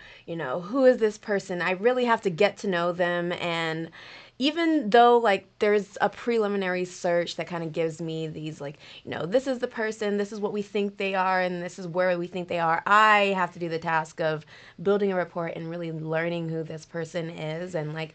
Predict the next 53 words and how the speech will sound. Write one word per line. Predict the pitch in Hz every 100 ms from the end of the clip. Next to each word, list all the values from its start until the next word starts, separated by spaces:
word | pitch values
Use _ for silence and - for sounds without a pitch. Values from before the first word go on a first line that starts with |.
| - - -
learning, | 196 196 190
well, | 196 208
maybe | 285 320
this | 226 233 -
profile | - 220 220 196
isn't | 196 180 190 165
theirs | 196 170 160
because | 165 180 165 156 170
they | 165
don't | 220 262
really, | 269 262
aren't, | - 240 -
they're | 220
not | 294 185
really | 185 294
into | 202 254 254
that, | 170 170 160
but | 170 - - -
maybe | 180 208
they | 208 196
are | 190
into | 196 196 196
this. | 202 226 -
And | 160 156 156 - -
I | 165 196
found, | 196 202 190 190 190 190
uh, | - 170 160 -
through | 151 196
somebody, | 180 165 185 170 156
they | 156 160
posted | 156 175 165 156
somewhere | - 175 170 156
randomly | 147 170 233 220 196 196
that | 196 180
they |
were | 180 175
at | 175
the |
beach | 151 226 277 - - - - -
and | 190 196
they | 208
were | 220
reading | 220 240 254
a | 247
book | 233 285
about | 302 311 311
woodworking. | 190 262 381 233 175 156 151
And | 151
that's | 175 -
how | 196
I | 202
found | 202 196 214 233
that | 220 220